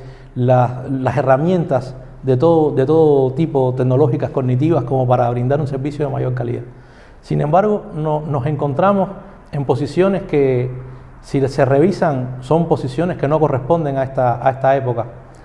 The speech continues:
que debieran estar solventadas. Pasa que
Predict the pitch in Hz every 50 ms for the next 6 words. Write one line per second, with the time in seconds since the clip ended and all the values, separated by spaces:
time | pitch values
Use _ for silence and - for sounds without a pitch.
0 | - - 147 139 139 135 147 170 180 175 165 147 123 - 143 135 - 139 127 123
1 | 120 113 - 113 107 104 104 - - - - - - - - - - - 151 151
2 | 151 175 156 135 139 139 135 127 120 127